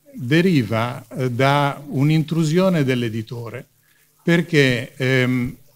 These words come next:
questo libro è stato scritto in modo totalmente indipendente dall'arrembaggio. Due in-, e, e infatti il, il, l'interprete nella versione originale si chiamava Franco Laghi,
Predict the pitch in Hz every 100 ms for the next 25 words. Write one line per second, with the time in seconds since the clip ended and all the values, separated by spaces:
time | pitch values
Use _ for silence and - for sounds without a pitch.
0 | _ _ 185 196 185 160 190 151 135 151
1 | 139 147 - 135 123 - - 131 131 208
2 | 143 151 131 127 160 151 160 160 131 151
3 | 147 147 175 139 135 123 143 139 139 220
4 | 120 120 123 120 117 117 107 98 95 104
5 | 104 _ _ _ _ _ _ _ _ _
6 | _ _ _ _ _ _ _ _ _ _
7 | 135 135 180 170 165 151 151 190 160 165
8 | 147 147 175 185 170 139 131 131 147 127
9 | 127 123 120 120 131 143 147 160 151 147
10 | 139 120 120 120 110 120 127 139 139 143
11 | 143 131 - 120 120 107 127 123 117 120
12 | 107 104 104 110